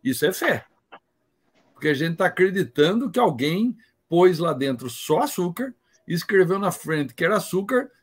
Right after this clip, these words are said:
e porque era aquele pó branco que eu acho que é açúcar, eu bebo. Isso é muita fé, né?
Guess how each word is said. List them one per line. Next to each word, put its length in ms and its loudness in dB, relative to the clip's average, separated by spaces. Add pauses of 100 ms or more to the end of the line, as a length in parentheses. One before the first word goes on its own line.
e 100 -2
porque 340 -2
era 140 2
aquele 240 -2
pó 220 -2
branco 360 -4
que 120 -2
eu 140 2
acho 300 -2
que 280 -4
é 120 2
açúcar, 460 -6
eu 180 0
bebo. 260 -6 (840)
Isso 280 -2
é 80 -2
muita 340 -2
fé, 260 -6 (760)
né? 260 -4